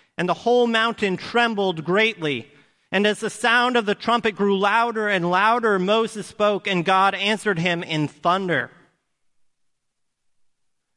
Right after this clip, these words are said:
When God descended on Mount Sinai, he descended in fiery flame that wrapped the whole mountain in thick darkness of smoke. And God makes appearances throughout all of,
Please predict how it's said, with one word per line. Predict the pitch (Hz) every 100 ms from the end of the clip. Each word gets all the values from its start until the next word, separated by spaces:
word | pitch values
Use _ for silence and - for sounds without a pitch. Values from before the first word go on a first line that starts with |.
| _ _ _
When | 165 180
God | 156 196 220 240
descended | 202 - 226 220 208 196
on | 185 175
Mount | 180 190
Sinai, | - 196 190 185 165 156
he | 196
descended | 180 175 - 214 202 202 185 170
in | 165
fiery | 160 - 185 175 190 185 180 165
flame | - - 160 165 175 175 151
that | 156
wrapped | 147 156 175
the | -
whole | 151 - 190 190
mountain | 160 165 175 170 160
in | 147
thick | - - 202 - 170 120
darkness | 160 180 - 165 151 -
of | - 143
smoke. | - - 165 156 117 - _ _ _ _ _ _ _ _ _ _ _ _ _ _ _ _ _ _ _
And | 170 175
God | 202 220
makes | 214 226 -
appearances | 185 208 208 202 196 170
throughout | - 196 196 196
all | 190 208 226 180
of, | 165 -